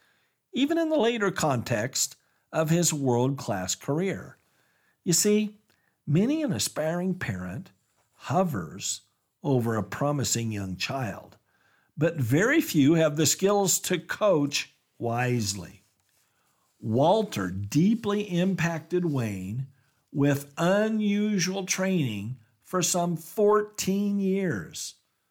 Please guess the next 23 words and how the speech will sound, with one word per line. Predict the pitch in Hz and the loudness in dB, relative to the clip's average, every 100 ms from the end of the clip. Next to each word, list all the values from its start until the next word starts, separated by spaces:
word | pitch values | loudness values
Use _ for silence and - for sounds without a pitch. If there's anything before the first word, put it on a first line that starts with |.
| _ _ | _ _
and | 160 160 147 | -2 0 2
Wayne | 151 220 214 131 | 2 0 0 -2
gives | 131 135 123 107 | 0 0 0 -2
Walter | 113 143 151 - 101 | -2 -2 -2 -4 -6
very | 104 101 135 175 147 117 | -6 -2 0 0 0 0
generous | 104 117 110 104 | -2 -4 -4 -6
credit | - 135 113 95 | -4 -2 -2 -6
for | - | -12
that. | 85 73 - - _ _ _ _ _ _ _ _ _ - | -14 -14 -18 -20 _ _ _ _ _ _ _ _ _ -6
Funny | 220 208 139 | 0 2 4
anecdote | 127 120 95 123 104 | 2 0 0 0 0
here, | 101 123 82 92 _ _ _ _ _ | 2 2 0 -10 _ _ _ _ _
the | 131 | -2
Gretzkys | 113 110 175 220 - 113 101 110 | 0 2 2 2 -2 -2 -2 -2
called | - 147 143 | 0 0 2
their | 131 123 | 2 2
backyard | 104 127 139 139 147 135 127 120 | 2 0 -2 -4 -2 0 0 -4
ice | - 165 196 - | -2 0 0 -2
rink | 110 107 120 - _ _ _ _ _ _ | -4 -6 -8 -12 _ _ _ _ _ _
the | 107 120 101 | -2 0 0
Wally | 90 95 131 160 160 170 | -2 0 2 4 2 0
Coliseum. | 156 143 135 127 - 104 82 - _ _ _ _ | 0 0 0 0 -2 -4 -8 -16 _ _ _ _
<laughs> | - | -12